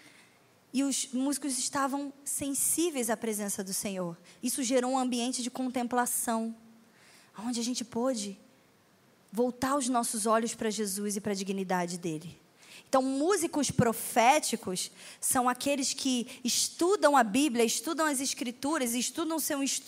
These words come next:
ins-, instrumentos. Então, eles são capazes de liberar um som no ambiente que vai conectar pessoas à realidade de Deus, que vai desfazer mentiras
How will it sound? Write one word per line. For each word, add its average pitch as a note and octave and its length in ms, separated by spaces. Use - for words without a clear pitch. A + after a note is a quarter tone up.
ins-, A3 120
instrumentos. B3 840
Então, D4+ 240
eles D#4+ 140
são E4 220
capazes F4 960
de B3 100
liberar D#4 460
um F#4+ 140
som - 340
no A#4+ 500
ambiente D4+ 640
que - 100
vai C4+ 240
conectar D4+ 960
pessoas A#3 1120
à - 40
realidade G3 640
de F#3 140
Deus, E3+ 680
que B3+ 100
vai B3+ 200
desfazer C#4 560
mentiras C#4 1120